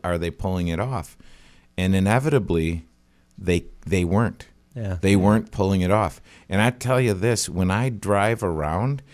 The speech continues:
Speaker 1: and I look at the roads we have, the infrastructure that we have, the bike paths that we have, all this stuff that we have, I'm like, "This is what you can get if you're willing to have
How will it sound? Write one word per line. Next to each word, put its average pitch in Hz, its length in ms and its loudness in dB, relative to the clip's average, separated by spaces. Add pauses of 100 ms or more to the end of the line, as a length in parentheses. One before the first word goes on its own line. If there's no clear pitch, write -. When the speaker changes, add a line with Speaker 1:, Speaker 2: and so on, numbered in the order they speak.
(340)
Speaker 1:
and 90 140 2
I 104 180 2
look 101 380 0
at 87 140 -4
the 80 80 -2
roads 92 460 0
we 107 140 -4
have, 104 380 -2
the 80 120 -6
infrastructure 104 840 -4
that 101 160 -2
we 92 120 -4
have, 98 500 -4 (320)
the 76 100 -4
bike 95 380 -2
paths 101 480 -4
that - 140 -6
we 98 140 -2
have, 98 360 -2 (340)
all 143 320 0
this 131 220 0
stuff - 480 -6
that - 160 -8
we 90 140 -6
have, 104 420 -6 (340)
I'm 98 80 -6
like, 95 240 -4
"This 107 520 -6
is 123 180 -8
what 110 180 -6
you 92 140 -8
can 98 240 -6
get 120 300 -6
if 87 200 -8
you're 90 160 -4
willing 95 680 -2
to 104 160 -8
have 85 440 -6